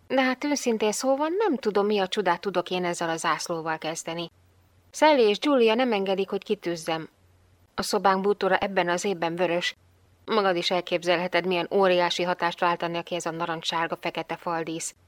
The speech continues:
De mert olyan csinos, meleg és puha anyag, hát sajnálnám félredobni. Nem volna célszerű, ha fürdőköpenyt készítenék belőle magamnak? A régi fürdőköpenyem úgyis éppen szétmállott a múltkori mosás alkalmával.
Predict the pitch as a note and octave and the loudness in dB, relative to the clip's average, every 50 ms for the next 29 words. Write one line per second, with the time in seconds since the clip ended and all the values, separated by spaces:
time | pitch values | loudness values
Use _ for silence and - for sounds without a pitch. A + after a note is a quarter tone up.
0 | _ _ _ _ _ _ _ _ - A3 A3+ A#3+ A3+ - - E4+ F4 E4 C4+ A#3+ | _ _ _ _ _ _ _ _ -4 -2 0 0 0 0 0 0 2 2 2 2
1 | A3+ A3+ - A#3+ A#3 A3+ A3 G#3 - - A3+ A3+ A3+ G#3+ G#3 F#3+ G3+ F#3 - - | 0 0 -2 0 0 0 0 -2 -4 -4 -2 0 2 2 0 0 0 -2 -2 -2
2 | - A#3 A3 G#3+ G#3+ G#3+ A3 A3+ A#3 B3 B3 - C#4 C#4 C#4 - - - - E4 | -2 0 2 2 2 2 2 2 0 0 -2 -2 -2 -2 -2 -4 -6 0 2 2
3 | D#4 D4 B3+ A#3 G#3+ G#3+ G#3 G3+ G3+ - A3 G#3 G3+ G3+ F#3+ F#3+ F#3+ F#3 G3 G3 | 4 4 2 0 0 0 -2 -2 -4 -4 -4 -2 -2 -2 0 -2 -2 -2 -2 -6
4 | F#3+ - _ _ _ _ _ _ _ - E4 D#4+ D#4+ D4+ C#4 C4+ B3+ - C4 C4 | -6 -8 _ _ _ _ _ _ _ -4 0 2 4 4 4 4 4 4 6 6
5 | B3+ - - B3+ B3 B3+ B3 A#3+ A#3 - - B3 B3 A3 A#3+ A#3+ - B3+ B3 - | 6 4 2 2 4 4 4 4 4 2 2 2 4 4 4 2 2 0 0 0
6 | A#3+ A#3 A3+ - A#3+ A#3 A3 - A#3 A3 - A3+ A3 A3+ A3 G#3+ A3+ A3 A3+ A3+ | 0 0 0 2 2 2 2 0 -4 -4 -2 -2 0 0 0 0 0 2 2 2
7 | A3+ A3+ A3 A3 A3 A3 A#3 G#3+ F#3+ F3 D#3+ - - - - - _ _ _ _ | 2 2 2 0 0 2 0 0 0 -2 -4 -6 -8 -12 -16 -20 _ _ _ _
8 | _ _ _ _ _ _ _ - F4 F4 F4+ C4 A3 A#3 - - C#4 B3 A3 G#3+ | _ _ _ _ _ _ _ -2 0 0 0 0 0 -2 -2 -2 0 2 2 2
9 | G#3 - G#3+ - - G#3+ G#3+ G#3 G#3 - - D#4+ D4 A#3 A3+ - B3+ B3 A#3 - | 2 2 0 0 -2 -2 -2 -2 -4 -4 -4 -2 -2 0 0 0 0 0 0 -2
10 | - F#3+ F#3+ - A#3+ G#3+ G3+ - G3 F#3 F3+ F3+ F3+ F3+ - F#3+ G3 G3 G3 F3+ | -4 -4 -2 -2 -4 -4 -2 -2 -2 -2 0 -2 -2 -4 -6 -8 -6 -6 -6 -6
11 | - - F#3 F3+ F3+ F3+ F3+ F3+ - - F3 F3 - - F3+ F3 F3 - F3+ F3 | -6 -6 -6 -6 -4 -4 -6 -4 -4 -4 -4 -2 -2 -2 -2 -4 -4 -4 -6 -6
12 | F3 F3 F3+ F3+ F#3 F3+ F#3 - - - | -6 -6 -6 -6 -4 -4 -4 -4 -6 -6